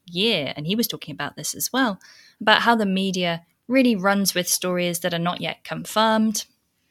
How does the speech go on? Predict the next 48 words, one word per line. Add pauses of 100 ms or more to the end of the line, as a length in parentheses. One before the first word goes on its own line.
(380)
And
this
just
creates
this
whole
climate
of (1400)
kind
of
fear,
I
think, (160)
as,
as
well
amongst
consumers.
So
let's,
let's
take
Thailand
as
an
example.
Even
before
the
Test
and
Go
scheme
was
cancelled, (320)
there
were
lots
of
media
reports
saying
it
was
going
to
be
cancelled.